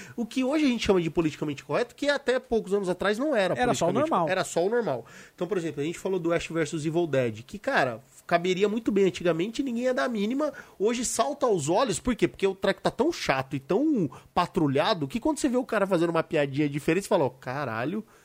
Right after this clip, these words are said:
Speaker 1: tiveram culhão pra fazer isso aí." E antigamente, não. South Park é um desenho total politicamente incorreto pra cacete. Family Guy, politicamente incorreto pra cacete. E,
Speaker 2: Mas é
Speaker 1: mas,
Speaker 2: desenho.
Speaker 1: assim, são pinçados, cara.
Speaker 2: Então.
Speaker 1: Pinçados.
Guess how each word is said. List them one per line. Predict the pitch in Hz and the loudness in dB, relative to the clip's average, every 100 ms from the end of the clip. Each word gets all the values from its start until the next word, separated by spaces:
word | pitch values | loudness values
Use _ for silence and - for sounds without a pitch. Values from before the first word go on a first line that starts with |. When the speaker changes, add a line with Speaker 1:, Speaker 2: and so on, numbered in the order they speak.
| _ _ | _ _
Speaker 1:
tiveram | - 117 117 | -4 2 2
culhão | 135 233 285 269 | 2 2 4 2
pra | 233 196 | 2 2
fazer | 208 170 | 2 2
isso | 170 - | 2 4
aí." | 151 131 - - - _ | 4 2 0 -8 -20 _
E | 247 330 349 320 277 | 2 2 0 -10 -2
antigamente, | 247 226 220 202 254 - 466 - _ | 0 0 0 0 0 -4 -8 -14 _
não. | 427 302 180 - _ - - - - | 0 2 2 -2 _ -20 -20 -16 -10
South | - 233 240 - | 0 0 0 2
Park | 220 175 131 151 | 4 4 2 -2
é | |
um | 190 | 2
desenho | 202 139 202 269 | 2 4 0 2
total | 247 226 320 | -2 0 -2
politicamente | - 254 247 220 - 247 202 - | 0 2 4 2 2 2 2 -2
incorreto | 254 302 226 220 - | -2 2 2 2 0
pra | 247 | -2
cacete. | 277 - 269 196 - | 0 0 0 0 0
Family | - 196 226 | -2 0 0
Guy, | 196 208 190 156 - - | 0 2 2 -2 -12 -4
politicamente | 220 220 - 269 247 233 | -2 -2 -2 -2 -2 -6
incorreto | 262 - 220 226 | -8 0 2 2
pra | - 233 | -2 -4
cacete. | 254 240 - - - - _ | -2 -4 -6 -12 -20 -20 _
E, | 285 | 0
Speaker 2:
Mas | 320 | 0
é | 214 | 0
Speaker 1:
mas, | 208 247 | 0 2
Speaker 2:
desenho. | 277 | 2
Speaker 1:
assim, | 269 | 0
são | - 233 | 2 0
pinçados, | - 240 302 - 247 185 147 - | 0 -4 -2 0 2 2 0 -6
cara. | - 104 110 | -6 -6 -8
Speaker 2:
Então. | - 214 | -8 -4
Speaker 1:
Pinçados. | 311 254 131 123 - | 2 4 4 0 -6